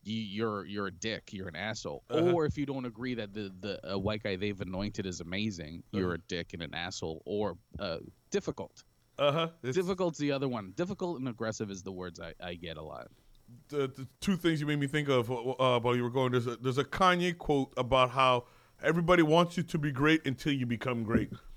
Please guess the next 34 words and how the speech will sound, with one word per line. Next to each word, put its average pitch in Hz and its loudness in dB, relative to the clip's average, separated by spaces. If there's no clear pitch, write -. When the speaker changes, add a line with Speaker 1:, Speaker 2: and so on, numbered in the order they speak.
Speaker 2:
Like, 107 2
Speaker 1:
Exactly. 123 -2
Speaker 2:
once 143 2
you 170 2
become 190 6
great, 185 10
hey, 160 8
man, 135 4
shut 165 -2
the 151 -8
fuck 147 -2
up, 127 4
man. 117 4
Don't 127 2
bring 135 2
it 123 4
up, 120 4
you 123 -2
know, 113 -2
and 113 -6
nothing 113 -8
like 110 -6
that. 113 -2
Second, 170 2
uh, 143 8
what 143 6
you 151 4
were 143 4
saying 156 2
about, 143 6
um, 127 6
black 143 4
people 147 0
being 139 0